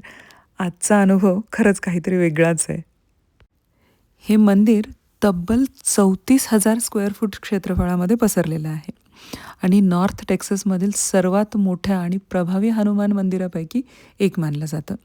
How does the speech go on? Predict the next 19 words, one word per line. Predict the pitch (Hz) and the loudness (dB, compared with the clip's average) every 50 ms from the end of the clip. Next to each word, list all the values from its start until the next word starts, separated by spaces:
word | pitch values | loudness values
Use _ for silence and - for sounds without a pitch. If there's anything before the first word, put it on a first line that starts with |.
| _ _ - - - - - _ - | _ _ -20 -20 -20 -20 -16 _ -2
मंदिराच्या | 190 190 180 190 208 214 226 226 - 240 | 0 2 4 4 4 4 2 2 2 2
मध्यभागी | 226 214 196 180 175 196 196 202 196 190 196 208 | 2 2 2 0 0 0 2 2 0 0 0 0
असलेली | 196 185 - - 190 190 196 | 0 -2 -4 -4 -4 -2 -2
हनुमानजींची | 220 214 - 196 190 190 190 196 196 190 202 196 196 - | -2 -2 0 -2 0 0 0 0 0 0 0 -2 -2 0
मूर्ती | 208 208 202 190 190 - - 240 226 208 254 - _ - - - - _ _ - - - | 0 2 2 0 -2 -2 -2 -2 0 0 -2 -4 _ -20 -20 -20 -20 _ _ -12 -4 -2
हे | 220 214 | 0 2
इथलं | 233 247 233 220 - - 202 208 240 339 330 - - - 202 | 2 2 0 0 -2 -4 -4 -4 -4 -6 -8 -12 -18 -10 -4
मुख्य | 208 196 196 208 - - _ - - 269 240 | 0 2 2 0 0 -4 _ -4 2 2 4
दैवत | 196 185 165 156 156 156 - 156 | 4 4 2 0 -2 -6 -8 -10
आहे. | 151 139 151 - - - _ _ _ _ _ _ _ _ _ _ _ _ - _ _ _ _ - - - _ _ _ _ _ _ _ _ _ _ _ - | -12 -12 -14 -16 -18 -18 _ _ _ _ _ _ _ _ _ _ _ _ -20 _ _ _ _ -20 -20 -20 _ _ _ _ _ _ _ _ _ _ _ 0
या | 208 196 196 202 220 226 | 4 6 6 6 6 6
मंदिराचं | 233 240 233 226 226 254 247 247 240 240 - 254 214 | 6 6 6 6 6 4 4 2 0 0 0 0 2
बांधकाम | 202 180 180 180 185 196 - 214 202 190 214 277 - _ - | 2 0 0 0 -2 -4 -4 -4 -2 -2 -4 -4 -6 _ -10
दोन | 208 180 196 202 208 220 | -4 2 2 4 4 4
हजार | 220 233 220 214 233 233 247 | 2 0 0 0 0 0 0
सातमध्ये | 233 - - - - 208 202 214 214 - 247 214 196 202 214 | -2 -4 -6 -2 0 2 2 2 2 0 0 0 4 4 4
सुरू | 202 - 190 170 175 | 4 4 2 2 2
झालं | 170 165 180 147 156 165 175 - _ - - - - _ _ _ _ _ _ _ - | 2 0 -2 -4 -4 -6 -10 -12 _ -20 -20 -20 -20 _ _ _ _ _ _ _ -4
आणि | 214 202 196 180 190 233 311 | 0 2 2 2 2 0 0